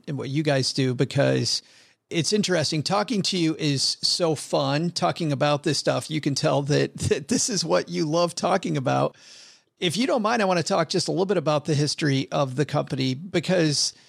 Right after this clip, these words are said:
you guys have always had a way of talking in great ways and in quirky ways about things that, um,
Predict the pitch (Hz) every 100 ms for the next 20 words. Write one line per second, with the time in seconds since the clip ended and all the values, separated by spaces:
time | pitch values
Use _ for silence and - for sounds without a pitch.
0 | _ _ - 165 196 277 - 254 214 -
1 | 208 151 196 214 240 - 202 175 170 180
2 | 170 156 165 143 - 165 160 - 160 151
3 | 156 - 160 147 143 127 147 165 165 160
4 | 147 147 147 139 - - 156 143 135 135
5 | 127 196 175 165 151 143 139 139 139 139
6 | 135 139 - 175 165 165 143 - 151 147
7 | 139 - 151 143 143 147